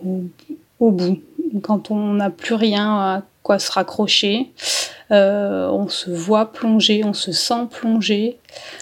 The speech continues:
C'est un épuisement autant physique que moral, psychique. Et même si on s'en rend compte, euh,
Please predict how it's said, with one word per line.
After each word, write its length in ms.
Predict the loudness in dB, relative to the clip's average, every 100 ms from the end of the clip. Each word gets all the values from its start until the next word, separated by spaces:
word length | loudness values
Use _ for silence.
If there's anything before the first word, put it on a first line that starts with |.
| -20 -20 -20 -20 _ _ _ _ _ _ _ -8
C'est 300 | -4 2 2
un 160 | 4
épuisement 680 | 0 -2 -4 0 2 4 2
autant 300 | 0 0 0
physique 680 | 0 2 2 2 0 0 -6
que 760 | 0 2 2 2 2 2 2 2
moral, 800 | -2 -2 0 0 0 0 0 -4
psychique. 840 | -4 0 2 2 2 0 0 -4 -4 _ -14 -14 _ _ -2
Et 680 | -2 0 0 0 2 2 2
même 260 | 2 4
si 140 | 4 2
on 80 | 2
s'en 220 | 2 2
rend 200 | 4 2
compte, 480 | 2 0 0 -2 -2
euh, 720 | -2 -2 -4 -4 -6 -8